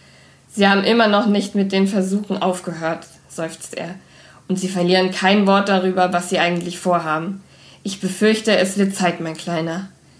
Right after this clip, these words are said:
Er sah achtunddreißig drei ernst an. "Deine Ausbildung ist beendet. Mehr kann ich dir nicht mehr beibringen.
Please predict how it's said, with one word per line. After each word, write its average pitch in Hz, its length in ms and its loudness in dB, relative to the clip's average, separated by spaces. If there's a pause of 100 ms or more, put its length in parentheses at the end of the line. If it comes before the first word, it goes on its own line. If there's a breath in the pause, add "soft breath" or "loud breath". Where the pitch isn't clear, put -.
(460 soft breath)
Er 175 140 -4
sah 175 160 -2
achtunddreißig 175 680 -2
drei 180 180 2
ernst 175 440 -2
an. 170 320 -6 (680 soft breath)
"Deine 175 320 2
Ausbildung 196 480 2
ist 185 180 -4
beendet. 170 560 -2 (120)
Mehr 196 280 2
kann 190 220 0
ich 175 120 -6
dir 175 120 0
nicht 180 260 -2
mehr 180 120 2
beibringen. 160 600 -4